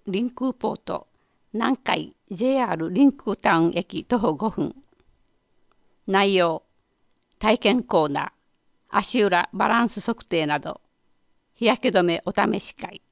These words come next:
健康ボランティアによる折り紙体験、クイズラリーや食育、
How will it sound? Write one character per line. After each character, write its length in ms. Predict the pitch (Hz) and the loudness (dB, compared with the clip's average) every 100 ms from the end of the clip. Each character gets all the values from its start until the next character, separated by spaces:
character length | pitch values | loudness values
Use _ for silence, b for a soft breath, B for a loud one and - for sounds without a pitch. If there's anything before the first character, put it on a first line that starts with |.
| _ _ _ _ _ _ _ - | _ _ _ _ _ _ _ -2
健 240 | 233 254 | 0 0
康 220 | - 233 | 0 0
ボ 100 | 208 | 4
ラ 120 | 208 247 | 4 4
ン 80 | |
テ 160 | 233 226 | 0 -2
ィ 20 | |
ア 40 | 147 | 0
に 140 | 147 | 0
よ 120 | 156 | -2
る 200 | 147 - _ _ _ | -4 -8 _ _ _
折 180 | 190 202 | -2 0
り 20 | |
紙 240 | 233 226 190 | 0 -2 -4
体 240 | 202 160 | -4 -6
験、 300 | - - - - _ - - - _ _ _ _ _ _ | -6 -12 -12 -16 _ -20 -20 -20 _ _ _ _ _ _
ク 160 | - 247 | 0 0
イ 40 | |
ズ 140 | 233 | 0
ラ 140 | 254 202 | 0 0
リ 240 | 202 147 | -2 -4
ー 20 | |
や 160 | - 147 | -8 -10
食 320 | - 196 - 208 | -8 -6 -2 0
育、 400 | 185 - 175 | -2 -2 -6